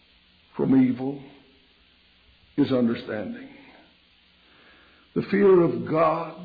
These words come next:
is you getting close enough that you can feel the very heartbeat.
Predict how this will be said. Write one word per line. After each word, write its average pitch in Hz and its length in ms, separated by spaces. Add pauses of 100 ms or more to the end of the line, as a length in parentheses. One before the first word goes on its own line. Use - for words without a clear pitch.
(440)
is 143 140
you 151 300
getting 139 480
close 165 320
enough 127 480 (1500)
that - 160
you - 80
can 147 140 (100)
feel 180 420
the 165 120
very 170 280
heartbeat. 117 960